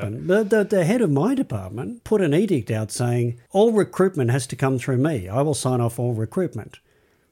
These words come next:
And people said, "But we really need to fill some key positions." And he said, "I'm not stopping you in recruiting. All you've got to do is get permission from me." Do you know what happened? It stopped recruitment because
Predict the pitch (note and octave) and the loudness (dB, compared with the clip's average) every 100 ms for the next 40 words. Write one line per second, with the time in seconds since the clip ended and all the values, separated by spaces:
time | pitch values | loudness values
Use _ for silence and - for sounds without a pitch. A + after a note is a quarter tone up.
0 | _ _ - C3+ C3 G#3 G3+ C3 C#3+ B2 | _ _ -2 -2 0 -2 -2 -2 -2 -2
1 | A#2+ C3+ - _ - C3 C3 E3 C#3+ A#2+ | -2 -4 -4 _ -4 -2 2 2 2 2
2 | A#2 A#2 F#2+ C3+ B2 A#2+ A2 A#2+ A#2+ A#2 | 0 -2 -6 -4 -4 -4 -4 -2 -2 -2
3 | B2+ A3 - G#2 F#2+ A#2 A#2+ - _ - | -2 -2 -2 -4 -2 -2 -4 -8 _ -2
4 | B3 - D#3 F3 A#3+ F3+ - D3 - C3 | 0 2 0 2 2 0 0 -2 0 0
5 | A2 G2+ G#2 G2+ G3 B3+ C#3 G#2+ E3 D#3 | 0 -2 -6 -6 -2 0 0 0 0 -2
6 | - A2 G2 A#2+ B2 - C#3 C3+ C#3+ C#3+ | -2 -4 -4 -4 -4 -4 -6 -2 -4 -2
7 | D3 A#2+ C#3+ G#3+ A2+ _ _ _ _ - | -4 -2 -2 -2 -4 _ _ _ _ 0
8 | F#3+ G3 F#3+ D3+ G3 B3+ B3 _ D#3 D3+ | 2 4 2 0 -2 -4 -6 _ -6 -4
9 | - F3 - E3+ - G#3+ G#3+ F#2+ - _ | -4 -4 -6 -8 -2 -2 -2 -8 -12 _
10 | _ _ _ _ D#3+ D3+ F3 E3 - | _ _ _ _ -6 0 0 0 -4